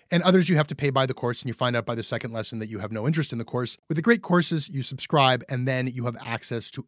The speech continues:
everything. And these are best in class, the best lectures from the top academics in the world. There is just information and education on anything you can possibly imagine. They have their own app,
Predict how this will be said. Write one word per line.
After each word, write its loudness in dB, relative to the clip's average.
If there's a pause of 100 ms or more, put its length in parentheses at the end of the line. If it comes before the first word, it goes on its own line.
(100)
everything. -4
And 2
these 4
are 4
best 0
in -2
class, 0
the -4
best 0
lectures -4
from 6
the 6
top 4
academics 0
in -4
the -2
world. -2
There -2
is -6
just -4
information 4
and -2
education -4
on -8
anything -2
you -4
can -10
possibly -2
imagine. -2
They -8
have 0
their -6
own -4 (100)
app, 0